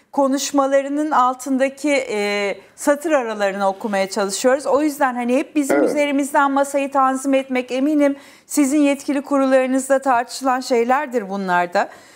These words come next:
Speaker 1: Ya da, e, o masada arıza çıkarmaya çalışanlar, uğraşanlar onu,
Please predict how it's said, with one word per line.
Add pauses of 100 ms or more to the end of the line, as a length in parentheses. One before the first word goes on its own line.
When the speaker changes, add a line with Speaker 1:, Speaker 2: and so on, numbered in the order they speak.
(160)
Speaker 1:
Ya
da, (340)
e, (100)
o
masada
arıza
çıkarmaya
çalışanlar,
uğraşanlar
onu,